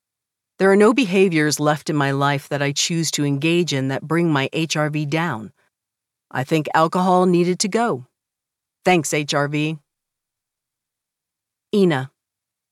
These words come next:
I've been doing H R V biofeedback training for two decades. It is very familiar to me,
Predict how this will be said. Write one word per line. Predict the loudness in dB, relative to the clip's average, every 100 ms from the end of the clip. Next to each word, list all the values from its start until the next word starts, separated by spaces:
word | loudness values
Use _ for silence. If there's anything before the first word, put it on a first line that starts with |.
| _ _ _ _ _ 0
I've | 2
been | 4 2
doing | 4 2 2
H | 0 2
R | 2
V | 2 0
biofeedback | 0 0 0 -2 -4 -4 -4 -4
training | -4 -4 -4
for | -6
two | -6 -4
decades. | -2 -4 -4 -6 -8 -12 -18 _ _ _ _ -4
It | -2
is | -2
very | 2 4 4
familiar | 2 2 2 4 4 2
to | 0
me, | 0 0 -2